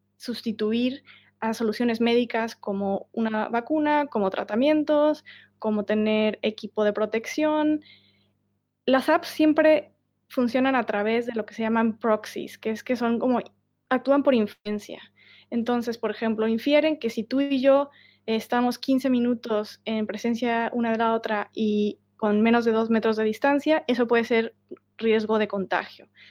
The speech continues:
Pero no detectan si tú y yo nos damos un abrazo, pero no estamos quince minutos juntas,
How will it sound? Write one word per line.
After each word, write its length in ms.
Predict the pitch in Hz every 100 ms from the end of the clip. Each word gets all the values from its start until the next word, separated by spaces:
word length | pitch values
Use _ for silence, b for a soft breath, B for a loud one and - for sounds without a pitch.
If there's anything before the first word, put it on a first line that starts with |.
| B _
Pero 160 | 247
no 120 | 240 269
detectan 680 | 285 302 311 - 285 302 - _ _ _ _ _ _
si 180 | - 262
tú 100 | 233
y 80 | 269
yo 80 | 277
nos 120 | 269
damos 220 | 254 247
un 80 | 254
abrazo, 520 | 226 247 285 - 311 -
pero 220 | 233 208
no 200 | 220 233
estamos 380 | 226 233 220 -
quince 280 | 226 220
minutos 340 | 220 220 208 214
juntas, 520 | 277 294 262 262 -